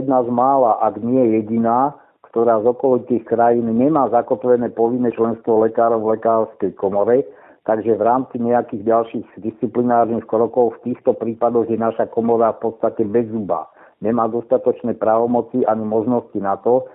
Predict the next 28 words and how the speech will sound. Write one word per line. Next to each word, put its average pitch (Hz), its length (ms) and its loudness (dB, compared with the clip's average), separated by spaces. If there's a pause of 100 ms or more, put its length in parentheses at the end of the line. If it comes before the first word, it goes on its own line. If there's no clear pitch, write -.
(140)
aby 98 240 -6
mohla 127 320 2
voči 113 320 -4
všetkým 113 460 -2
lekárom, 107 680 0
ktorí 107 240 0
vykonávajú 113 720 -2
povolanie 107 540 -2
na 95 180 -2
Slovensku, 104 560 -4
uplatňovať 104 480 -2 (320)
disciplinárne 104 800 -2
opatrenia. 95 720 -4 (320)
Napriek 117 480 -2
tomu, 131 320 2
že 107 320 2
Slovenská 113 400 -2
lekárska 107 560 -2
komora 107 400 0
má 104 240 0
svoj 104 160 -2
vlastný 117 400 0 (320)
deontologický 117 1200 0
kódex, 101 400 2 (160)
ten 104 80 2
platí 113 400 -2
len 147 240 4
pre 127 240 2